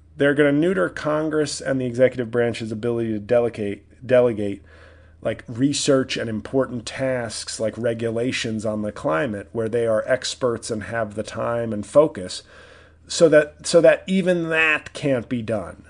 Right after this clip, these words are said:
so that even rule issuing will become much more difficult, so that truly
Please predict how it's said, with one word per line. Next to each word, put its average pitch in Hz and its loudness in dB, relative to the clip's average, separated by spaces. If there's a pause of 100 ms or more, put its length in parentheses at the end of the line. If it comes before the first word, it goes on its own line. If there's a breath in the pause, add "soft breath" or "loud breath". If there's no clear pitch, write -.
(140 loud breath)
so - 0
that 139 4
even 170 0
rule 175 4
issuing 123 -2
will 113 -4
become 123 -4
much 123 0
more 117 0
difficult, 120 -4
so 165 -2
that 156 4
truly 226 -2